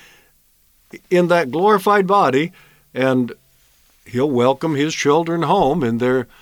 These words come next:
spirits when they come to heaven, two-thirds of their salvation complete. But when that trump sounds and the,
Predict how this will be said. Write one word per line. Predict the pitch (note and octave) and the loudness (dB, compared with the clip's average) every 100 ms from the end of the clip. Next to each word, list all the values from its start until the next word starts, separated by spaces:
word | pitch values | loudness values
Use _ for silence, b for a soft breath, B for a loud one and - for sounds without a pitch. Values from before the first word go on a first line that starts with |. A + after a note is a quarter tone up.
| b | b
spirits | - - F#3 G3 D3 F3+ - | -12 -2 2 4 2 -2 -4
when | A#2 | -4
they | A#2 B2 | -2 -2
come | - C3+ C3+ B2+ _ _ - | -2 -2 -2 -6 _ _ -4
to | C3 | -4
heaven, | A2 F3 C3+ C#3 | -2 -2 -2 -4
two-thirds | - D#3 D3 F3+ F#3 C#3+ - - - _ _ _ _ - | -6 -8 -6 -4 -4 -6 -12 -14 -18 _ _ _ _ -8
of | A#2+ A#2 | -4 -2
their | A#2 | -4
salvation | B2 A#2 A2 A#2+ A2+ A2+ G#2+ | -2 -2 0 -2 -4 -8 -8
complete. | A2 G2+ A#2 C3 - B B B B B | -10 -6 -4 -4 -4 B B B B B
But | G#2 F2+ | -12 -4
when | A#2 C3+ C3 | 0 2 2
that | C3 B2+ _ | 2 0 _
trump | - C#3+ C3+ - | -6 -4 -4 -6
sounds | - C#3+ B2+ B2+ B2 B2 - | -6 -2 -2 -2 -2 -4 -4
and | A2+ A2 | -4 -4
the, | G#2 | -6